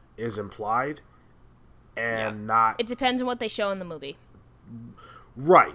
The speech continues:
Speaker 1: but when we're talking about the game, when we're talking about just the games, like, the stuff that happens in those games is more implied than actually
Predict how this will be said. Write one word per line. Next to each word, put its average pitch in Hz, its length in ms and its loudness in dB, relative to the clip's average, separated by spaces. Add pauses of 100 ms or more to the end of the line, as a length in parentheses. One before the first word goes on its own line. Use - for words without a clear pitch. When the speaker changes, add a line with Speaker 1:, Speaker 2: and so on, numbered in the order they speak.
(140)
Speaker 1:
but - 380 4
when 180 160 6
we're 175 80 10
talking 175 300 8
about 170 180 4
the 139 80 0
game, 113 380 -2 (160)
when 120 120 -6
we're 131 80 0
talking 143 280 0
about 135 260 2
just 123 160 -6
the 135 60 -4
games, 98 460 -10
like, 113 200 -6 (220)
the 120 180 -2
stuff 143 380 4
that 139 120 0
happens 127 460 0
in 117 100 -8
those 104 160 -4
games 101 460 -8 (300)
is 107 140 -6
more 113 280 2
implied 117 800 2
than 107 200 -4
actually 104 840 -6